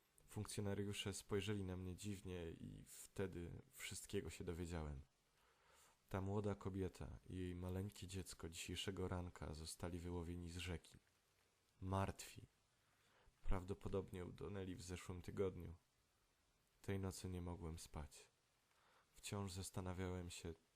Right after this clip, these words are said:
co mi się właściwie przytrafiło. Wmówiłem sobie, że to był tylko sen. W końcu byłem wyczerpany i mój umysł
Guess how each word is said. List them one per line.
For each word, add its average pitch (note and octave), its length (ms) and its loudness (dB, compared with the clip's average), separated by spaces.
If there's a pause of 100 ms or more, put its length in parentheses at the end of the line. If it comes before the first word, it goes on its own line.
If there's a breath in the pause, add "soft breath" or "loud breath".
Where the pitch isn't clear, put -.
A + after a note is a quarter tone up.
(120)
co - 340 -2
mi G2 100 -2
się - 180 -4
właściwie F#2 420 -2
przytrafiło. E2+ 720 -4 (1080 loud breath)
Wmówiłem G2+ 560 2
sobie, F#2+ 340 2
że F2+ 320 4 (200)
to G2+ 100 0
był G2 160 -2
tylko G2 300 2
sen. F2+ 360 2 (680 loud breath)
W - 120 -8
końcu F#2+ 340 2
byłem G2+ 320 4
wyczerpany F#2 760 4
i F2+ 140 -2
mój F2+ 320 -2
umysł F2+ 600 0